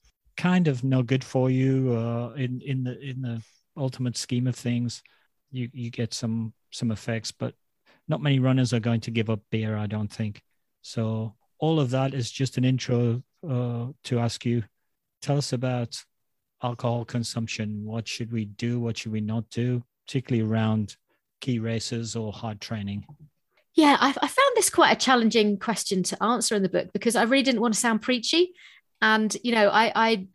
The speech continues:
Speaker 2: I, I love having a drink as well. And, and that, like you say, that social side after a run and going to the pub, or I liked having a gl-, having a glass of wine with my friends. So I, I didn't in, in any way want this to be,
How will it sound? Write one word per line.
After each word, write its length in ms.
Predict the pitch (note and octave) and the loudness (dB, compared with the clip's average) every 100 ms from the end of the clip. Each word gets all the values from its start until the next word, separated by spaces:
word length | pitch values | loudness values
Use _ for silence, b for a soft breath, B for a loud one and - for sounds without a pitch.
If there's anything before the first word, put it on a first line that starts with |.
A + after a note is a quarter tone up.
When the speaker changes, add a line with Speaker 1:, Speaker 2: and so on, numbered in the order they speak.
| - | -4
Speaker 2:
I, 220 | A3 A3 G3 | -2 -2 2
I 80 | |
love 220 | G#3+ G3+ - | 4 2 0
having 220 | F#3 F3 | -2 -2
a 60 | |
drink 340 | E3+ E3+ F3+ F#3+ | -2 0 0 0
as 140 | F3 | 0
well. 340 | F3+ F3+ G3 F#3 | 2 2 4 4
And, 220 | F3+ F#3 | 4 0
and 280 | F3+ F3 F3 - B B B | 0 -2 -2 -6 B B B
that, 180 | G#3+ - | 0 0
like 160 | - G3+ | 0 0
you 60 | F#3 | 4
say, 160 | G#3 | 4
that 140 | F#3+ G3 | 4 4
social 420 | - A3 - G3+ | 4 4 4 0
side 340 | A3+ G#3 G3+ | 4 6 6
after 380 | G3 F#3+ - G3+ | 4 0 -2 -2
a 20 | |
run 400 | F#3+ G3 G3 G3+ | 0 2 2 2
and 180 | F#3+ F#3 | 0 -2
going 200 | F#3 F#3 | -2 -4
to 100 | F3 | -4
the 80 | F3 | -4
pub, 420 | G3+ G3+ G3+ F#3+ | 2 4 4 4
or 160 | F3+ F3 | 4 4
I 120 | F#3+ | 4
liked 220 | F#3 F3 | 2 -2
having 160 | F3+ E3+ | -8 -10
a 20 | |
gl-, 120 | E3 | -10
having 180 | F3+ E3+ | -8 -6
a 60 | E3 | -4
glass 240 | D#3+ D#3 | -4 -4
of 80 | D#3+ | 0
wine 300 | E3+ G#3+ A3 | 4 6 6
with 100 | A3 | 4
my 80 | G3+ | 0
friends. 320 | - G#3 G3 | 2 2 4
So 160 | G#3 G3+ B B B | 2 0 B B B
I, 120 | G3+ - | -4 0
I 60 | G#3+ | 0
didn't 240 | F#3+ A#3 | 2 0
in, 160 | B3 G3+ | 0 0
in 200 | - G#3 | 0 4
any 200 | G#3+ G3+ | 6 6
way 180 | G3 F#3+ | 6 4
want 300 | F#3 F#3+ - | 2 -2 -2
this 220 | E3+ - | -4 -4
to 80 | F#3 | -2
be, 380 | F#3+ F#3 F3+ | 4 4 4